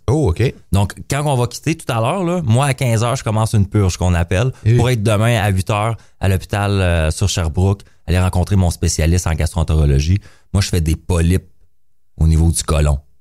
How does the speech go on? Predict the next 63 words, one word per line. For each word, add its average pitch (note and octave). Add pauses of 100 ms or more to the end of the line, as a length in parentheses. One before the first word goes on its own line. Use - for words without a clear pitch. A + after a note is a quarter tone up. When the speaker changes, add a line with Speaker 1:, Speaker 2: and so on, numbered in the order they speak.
(200)
Speaker 1:
Ben, E2+
voyons F2+
Speaker 2:
Je F#2
fais D#2+
de -
Speaker 1:
donc. D2+ (200)
Speaker 2:
la, C#2+
oui, C2+
je -
fais D2
du -
côlon F2
irritable, F#2+ (220)
puis D2+
en C#2+
plus, G#2+
je -
fais E2+
de D#2+
l'arthrose F2+
sévère D#2
au C#2+
cou. -
Moi, C3
j'étais F2
un D2
gars G2+
malade E2+
physiquement. - (260)
Speaker 1:
Ok. -
Speaker 2:
Ok. G2+ (800)
Speaker 1:
J'ai G2
un G#2
de A#2
mes G2+
amis F#2+
qui D#2+
a F2
ça -
aussi. - (360)
Speaker 2:
À -
trente-trois D#3+
ans, G3
c'est A#2
rare, F2+
tu -
sais, D#2+
Speaker 1:
Ouais. D#2+
Speaker 2:
on E2
m'a F2+
dit F2+
souvent. D#2+ (120)
Speaker 1:
Quarante-deux, F2
lui. G1+ (180)
Speaker 2:
Par A#2
contre, G3
il C3
y -
a G#2+
quelque A2+
chose D#3
d'intéressant A2
là-dedans, F2